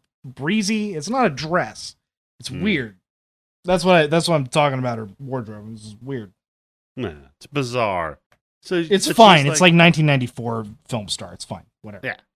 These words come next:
Speaker 2: So she's like, "You know what? I'm done driving. You fucking <laughs> drive," and gets out of the car.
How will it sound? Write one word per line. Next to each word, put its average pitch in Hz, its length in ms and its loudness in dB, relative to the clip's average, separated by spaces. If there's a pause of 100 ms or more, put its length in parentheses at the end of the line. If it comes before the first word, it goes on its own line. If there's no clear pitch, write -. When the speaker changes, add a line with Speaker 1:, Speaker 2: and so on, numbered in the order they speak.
(440)
Speaker 2:
So 147 200 -10
she's 151 180 -12
like, 160 160 -10
"You 180 60 -4
know 202 80 -4
what? 196 180 -10 (100)
I'm 135 160 -4
done 131 280 -2
driving. 113 680 -4 (160)
You 139 300 -8
fucking 107 380 -4
<laughs> - 0 -
drive," 113 580 -12
and 101 160 -4
gets 113 240 -4
out 110 160 -2
of 104 80 -10
the 98 80 -12
car. 92 400 -6